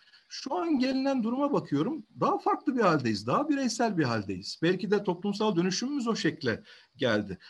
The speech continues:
Biz iki tane işte dayanışma konseri yaptık, e, müzisyenlerle. E, onlara işte belirli bir oranda destek sağlamak adına mütevazi ama yine de, e,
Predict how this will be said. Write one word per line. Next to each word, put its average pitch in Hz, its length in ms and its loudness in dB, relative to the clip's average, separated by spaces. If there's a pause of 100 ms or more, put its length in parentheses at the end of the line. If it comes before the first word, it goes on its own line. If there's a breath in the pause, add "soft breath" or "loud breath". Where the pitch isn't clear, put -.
(180 loud breath)
Biz 214 140 -2
iki 240 180 -6
tane 262 300 2
işte 214 460 2
dayanışma 220 460 0
konseri 214 380 -2
yaptık, - 360 -4 (300)
e, 170 100 -12 (300)
müzisyenlerle. 131 1300 -2 (300 loud breath)
E, 113 220 -2
onlara 151 500 2
işte 135 260 -2
belirli 139 340 2
bir 135 80 -2
oranda 131 440 0
destek 143 340 -2
sağlamak 107 500 0
adına 95 260 -6
mütevazi 190 840 2
ama 247 260 0
yine 233 280 0
de, 220 160 2 (320 loud breath)
e, 123 360 -2